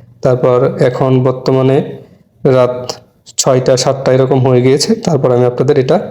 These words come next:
চেক দিয়ে দেখিয়ে দিচ্ছি। এভাবে কিন্তু আপনি চেক দিতে পারবেন যে বর্তমানে আপনি যে ফিঙ্গার এবং ছবি এবং টাকা জমা দিয়ে এসেছেন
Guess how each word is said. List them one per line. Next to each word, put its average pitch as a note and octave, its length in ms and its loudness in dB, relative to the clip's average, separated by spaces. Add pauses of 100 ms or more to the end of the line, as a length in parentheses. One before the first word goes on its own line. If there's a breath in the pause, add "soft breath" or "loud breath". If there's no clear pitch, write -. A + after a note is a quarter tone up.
(100)
চেক C3+ 180 2 (100)
দিয়ে D3+ 140 2 (160)
দেখিয়ে C3+ 300 2
দিচ্ছি। B2+ 380 -2 (840)
এভাবে D3+ 300 4
কিন্তু E3+ 220 2
আপনি D#3 140 0
চেক C3 220 0 (100)
দিতে C3+ 180 0
পারবেন C3 320 0 (260)
যে C3 240 4
বর্তমানে C#3+ 580 0 (440 loud breath)
আপনি C3 320 0
যে C3 120 0
ফিঙ্গার C3 500 2 (180)
এবং B2+ 280 2 (280)
ছবি C3 480 2
এবং B2 200 2
টাকা B2 260 0
জমা C#3 220 0
দিয়ে C3+ 160 2
এসেছেন C3 360 0